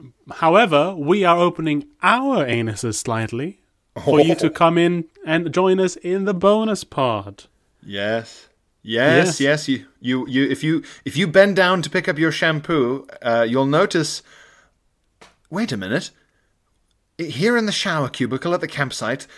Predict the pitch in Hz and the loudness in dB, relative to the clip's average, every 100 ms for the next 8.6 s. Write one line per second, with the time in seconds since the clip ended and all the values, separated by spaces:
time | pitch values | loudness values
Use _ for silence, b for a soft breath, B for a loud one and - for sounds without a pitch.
0 | B 226 285 285 196 170 156 127 123 143 | B -6 -4 -2 2 2 2 2 0 -2
1 | 175 170 180 165 160 214 220 127 117 110 | -4 -6 -4 -4 -2 0 0 0 -2 -2
2 | 143 170 233 247 - 277 277 - 120 113 | -2 -2 -6 -6 -2 -2 -2 -6 -4 -4
3 | 147 B B B B _ - 156 165 160 | -6 B B B B _ 0 0 2 -2
4 | 240 - - 139 131 143 - - 247 233 | -4 -8 -4 0 0 -2 -6 -8 -8 -6
5 | 160 - - - - _ _ _ _ - | -8 -10 -10 -10 -12 _ _ _ _ -14
6 | 226 247 277 262 175 - - 101 92 127 | -10 -4 -2 -2 -6 -8 -8 -8 -10 -10
7 | 170 214 - 247 269 - - - 117 113 | -8 -8 -6 -6 -6 -10 -12 -12 -12 -10
8 | 156 151 202 202 139 95 | -10 -6 -2 -2 -2 -6